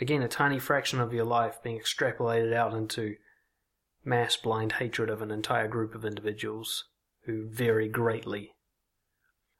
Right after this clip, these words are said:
Was it something you got from the news media? Are you one of those people who reads the headlines of an article and gets all outraged without even checking to see where the citations for that article are, what the sample size was,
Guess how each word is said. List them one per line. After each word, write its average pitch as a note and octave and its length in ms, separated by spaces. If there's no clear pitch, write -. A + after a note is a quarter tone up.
Was D3+ 100
it D3 80
something F3+ 220
you D#3+ 80
got E3+ 100
from E3 140
the C#3+ 60
news E3+ 340
media? D#3+ 460
Are - 500
you C3 80
one C#3+ 100
of C#3 60
those C3+ 120
people C#3 280
who B2+ 60
reads C#3+ 300
the B2+ 80
headlines B2 640
of A2+ 80
an A2+ 80
article B2+ 540
and A2 120
gets A#2+ 160
all A#2 160
outraged A2 720
without A#2 240
even A2+ 200
checking A#2+ 380
to A2+ 80
see A#2 580
where A#2 320
the A2+ 100
citations A#2 680
for - 120
that A2+ 140
article A2+ 460
are, A2+ 320
what A2+ 140
the - 80
sample A2+ 480
size A2+ 480
was, A2 500